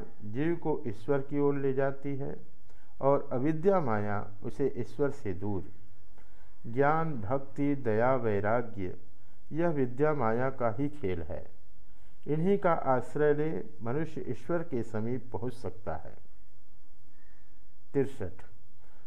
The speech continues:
माया ही ब्रह्म का स्वरूप प्रकट कर देती है। माया की कृपा हुए बिना ब्रह्म को कौन जान सकता है? ईश्वर की शक्ति का ज्ञान हुए बिना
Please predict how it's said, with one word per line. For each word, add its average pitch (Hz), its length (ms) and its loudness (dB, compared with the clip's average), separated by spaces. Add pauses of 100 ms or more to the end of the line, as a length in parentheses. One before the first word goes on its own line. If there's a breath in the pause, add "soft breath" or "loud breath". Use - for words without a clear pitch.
(120)
माया 156 400 2
ही 190 200 4
ब्रह्म 156 380 0
का 160 200 0
स्वरूप 147 460 0
प्रकट 120 300 0
कर 107 200 2
देती 92 400 0
है। 80 180 -2 (840 soft breath)
माया 143 360 2
की 170 200 0
कृपा 151 420 0
हुए 139 320 0
बिना 135 280 0 (420)
ब्रह्म 147 380 0
को 156 200 0 (120)
कौन 151 260 0
जान 104 260 0
सकता 80 420 -2
है? - 180 -2 (840 soft breath)
ईश्वर 143 340 0
की 143 180 0
शक्ति 139 460 0
का 135 200 2
ज्ञान 117 400 0
हुए 120 260 0
बिना 143 300 0